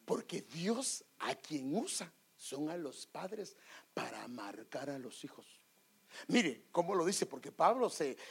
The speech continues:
eh, se dice a sí mismo como un tutor, como un padre. Dice, es en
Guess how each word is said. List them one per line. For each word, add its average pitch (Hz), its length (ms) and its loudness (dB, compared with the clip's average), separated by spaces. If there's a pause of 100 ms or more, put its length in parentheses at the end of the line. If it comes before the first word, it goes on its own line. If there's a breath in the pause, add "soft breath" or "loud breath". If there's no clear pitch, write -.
(120)
eh, 139 200 2
se 147 160 0
dice 165 240 0
a - 20 0
sí 180 160 -4
mismo 277 380 0
como 131 260 0
un 175 180 2
tutor, 170 360 2
como 160 200 2
un 175 100 0
padre. 277 400 0 (360 loud breath)
Dice, 185 400 0 (200 loud breath)
es 240 340 8
en 143 280 0